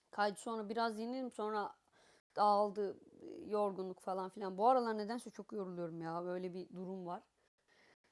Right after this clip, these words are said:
Ee, öyle bir şey yap-, e, dinleyemedim tam. Neyi bahsettiğimi hatırlamıyorum doğrusunu söylemek gerekirse.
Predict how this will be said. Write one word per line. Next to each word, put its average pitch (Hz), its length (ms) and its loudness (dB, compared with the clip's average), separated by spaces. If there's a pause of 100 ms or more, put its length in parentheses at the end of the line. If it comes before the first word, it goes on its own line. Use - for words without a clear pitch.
(180)
Ee, 233 400 2
öyle 311 420 6
bir 349 320 6
şey 311 180 4
yap-, - 380 4
e, 226 380 2
dinleyemedim 269 640 2
tam. 330 260 0 (120)
Neyi 220 360 -2
bahsettiğimi 208 560 2
hatırlamıyorum 202 680 -2
doğrusunu 175 320 -4
söylemek 175 440 -6
gerekirse. 180 560 -6